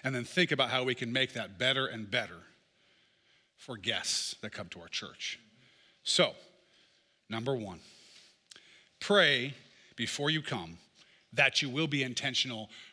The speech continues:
when you arrive. Pray before you show up, on your way, whatever it is that morning, the night before would be great.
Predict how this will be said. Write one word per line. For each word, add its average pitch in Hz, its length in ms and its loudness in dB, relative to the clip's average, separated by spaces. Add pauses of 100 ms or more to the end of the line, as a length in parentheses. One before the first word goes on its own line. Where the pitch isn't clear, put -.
when 113 180 -6
you 104 140 -6
arrive. 85 400 -10 (1500)
Pray 196 420 6
before 208 560 4
you 226 200 6
show 220 360 8
up, 151 180 6
on 185 220 6
your 202 140 6
way, 196 340 10
whatever 175 340 8
it 185 80 8
is 165 80 4
that 160 160 6
morning, 175 240 4
the 165 80 6
night 147 240 6
before 175 260 2
would 175 120 2
be 147 80 6
great. 156 460 4